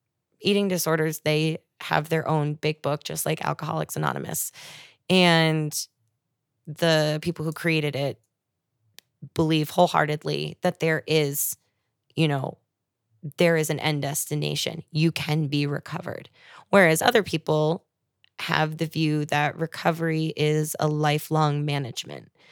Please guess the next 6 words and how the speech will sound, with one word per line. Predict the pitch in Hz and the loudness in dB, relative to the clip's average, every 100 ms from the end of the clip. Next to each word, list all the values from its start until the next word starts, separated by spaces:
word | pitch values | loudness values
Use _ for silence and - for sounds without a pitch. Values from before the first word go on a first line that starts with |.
| - _ _ _ - | -20 _ _ _ -2
And | 170 165 165 160 160 160 - - | 4 6 6 4 2 0 -4 -6
so | - - | 0 4
I | 247 | 4
don't | 285 | 2
really | 262 240 | -2 -2
kn-, | 220 214 202 - | -4 -4 -6 -8